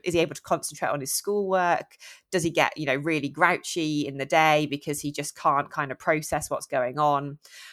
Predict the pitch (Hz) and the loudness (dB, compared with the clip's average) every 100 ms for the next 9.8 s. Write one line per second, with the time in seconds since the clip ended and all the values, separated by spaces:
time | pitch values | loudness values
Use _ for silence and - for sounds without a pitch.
0 | - 180 214 220 254 220 202 175 - 151 | 0 2 2 2 4 4 2 -4 -8 -6
1 | 156 156 151 151 151 147 143 135 151 165 | -2 2 2 2 2 0 0 0 -2 -4
2 | 151 - 190 170 127 131 135 127 - 151 | -4 -2 0 2 0 -4 -2 -2 -2 -8
3 | 135 - - _ _ - 135 123 170 160 | -8 -8 -14 _ _ -14 -10 -8 -8 -6
4 | 151 147 160 160 170 160 165 262 - 104 | 0 2 2 -2 -4 -6 -6 -6 -6 -10
5 | 98 143 - - - 165 165 190 - 220 | -10 -12 -18 -20 -8 -2 0 0 4 4
6 | 185 - - 165 147 - - 180 151 156 | 4 0 0 2 2 2 -2 -2 -4 -4
7 | 170 180 175 - 147 135 - - 151 - | 0 0 0 -4 -4 -4 -4 -10 -8 0
8 | 147 - - 151 147 143 - 151 143 143 | 0 0 -2 0 0 -2 -2 0 0 0
9 | 151 139 135 - 180 - - | -2 -4 -4 -2 2 2 0